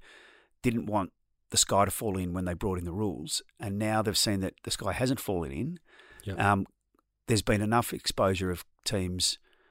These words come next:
Speaker 1: banking on, like, oh, well, I think when Collingwood brought in Treloar,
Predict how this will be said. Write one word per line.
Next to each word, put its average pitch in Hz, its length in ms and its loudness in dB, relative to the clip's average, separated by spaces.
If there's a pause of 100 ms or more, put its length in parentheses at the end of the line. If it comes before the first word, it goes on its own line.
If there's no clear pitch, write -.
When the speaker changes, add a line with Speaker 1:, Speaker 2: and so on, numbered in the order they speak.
(360)
Speaker 1:
banking 107 360 2
on, 92 300 0 (380)
like, 95 160 0
oh, - 100 -2
well, 95 280 -4
I 113 80 -6
think 107 220 -2
when 107 100 -2
Collingwood 101 340 4
brought 98 180 4
in 90 60 0
Treloar, 98 560 2